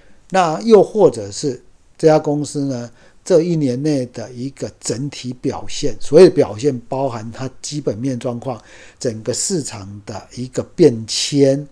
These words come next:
哦，远出于你原来的预估，哦，那在这种情况之下，你可以提早获利或者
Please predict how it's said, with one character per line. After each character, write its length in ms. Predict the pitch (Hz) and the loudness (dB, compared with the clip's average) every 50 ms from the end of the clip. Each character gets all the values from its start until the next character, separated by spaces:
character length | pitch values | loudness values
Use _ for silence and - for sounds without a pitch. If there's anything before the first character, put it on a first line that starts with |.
| - - - - - - - - - - - - - - | -16 -14 -14 -14 -14 -14 -14 -12 -12 -12 -14 -14 -12 -8
哦， 200 | - 117 107 - - | -6 -6 -6 -8 -6
远 400 | - 170 151 143 131 120 117 117 | 2 6 8 8 8 6 2 -2
出 440 | 110 - - - 175 180 175 175 165 | -8 -10 0 6 8 8 10 8 8
于 220 | 151 127 127 131 | 6 2 0 0
你 260 | 127 120 113 104 98 98 104 | -2 -2 -4 -6 -8 -12 -10
原 240 | 117 113 120 135 | -8 -8 -6 -6
来 160 | 139 135 98 92 | -6 -6 -8 -8
的 180 | - - 107 90 - - | -12 -14 -16 -16 -14 -8
预 260 | - 131 120 113 107 - - | -4 -4 -4 -4 -6 -10 -14
估， 300 | - - 117 113 113 123 - _ _ _ _ - | -8 -6 -6 -6 -8 -10 -16 _ _ _ _ -8
哦， 200 | - 123 107 - - - - | -6 -6 -6 -6 -10 -12 -2
那 160 | - 220 208 | 0 2 4
在 140 | - 233 208 | 4 4 4
这 60 | 185 | 6
种 180 | 208 220 262 | 4 2 0
情 120 | 240 - - | -2 0 2
况 220 | 131 147 147 135 | 2 2 2 0
之 180 | 123 - 135 135 | -2 -8 -10 -10
下， 220 | 120 - 151 117 | -8 -6 -8 -8
你 160 | 104 101 101 | -8 -12 -16
可 180 | 98 - 127 123 | -12 -8 -8 -6
以 140 | 120 117 - _ _ _ _ - _ | -6 -8 -12 _ _ _ _ -20 _
提 260 | - - - 110 120 143 | -18 -16 -12 -12 -12 -12
早 360 | - - - 117 - - - _ _ _ _ - _ _ _ - | -10 -8 -8 -8 -10 -12 -16 _ _ _ _ -20 _ _ _ -20
获 340 | - - - 233 170 131 117 | -10 0 2 4 4 4 2
利 240 | 120 143 135 107 - - _ _ _ _ _ | 0 -4 -4 -6 -10 -18 _ _ _ _ _
或 260 | - - 196 175 127 | -6 0 2 2 2
者 120 | 113 113 | 0 -2